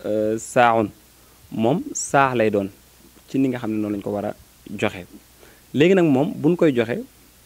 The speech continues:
dañuy dem ba ca koor ga, ba koor ga di waaj a jeex.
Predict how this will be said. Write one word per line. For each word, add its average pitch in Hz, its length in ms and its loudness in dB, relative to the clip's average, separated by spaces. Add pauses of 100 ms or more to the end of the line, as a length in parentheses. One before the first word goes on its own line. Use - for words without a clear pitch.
(200)
dañuy 147 280 0
dem 120 200 -2
ba 113 140 -6
ca - 180 -6 (320)
koor 127 300 2
ga, 120 140 -6 (260)
ba 123 140 -4
koor 151 220 0
ga 117 80 -2
di 110 100 -2
waaj 107 200 0
a 101 100 -4
jeex. 98 160 -2